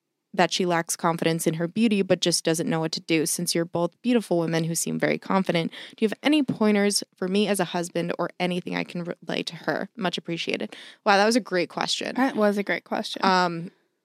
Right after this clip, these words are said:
Speaker 1: thank you for that. I said, do you wanna go?
Speaker 2: No, you go.
Speaker 1: Um, damn,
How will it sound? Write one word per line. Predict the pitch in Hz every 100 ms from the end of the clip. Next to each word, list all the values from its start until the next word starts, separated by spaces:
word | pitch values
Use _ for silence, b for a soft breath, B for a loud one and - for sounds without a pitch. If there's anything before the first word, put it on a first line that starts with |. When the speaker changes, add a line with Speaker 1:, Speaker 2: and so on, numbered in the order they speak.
| _ _ _ _
Speaker 1:
thank | 208 202
you | 185
for | 170
that. | 160 - 156 B B B B B _
I | 160 196 226 247 247 - _ _ _ _ _
said, | 208 - 208 202
do | 190
you |
wanna | 185 180
go? | 175 175 190 196
Speaker 2:
No, | 240 220 214
you | 208
go. | 185 175 180 -
Speaker 1:
Um, | 202 196 185 180 175 - _ _ _ _ _ _ _ _ - b b b b b b b b b -
damn, | 185 170 165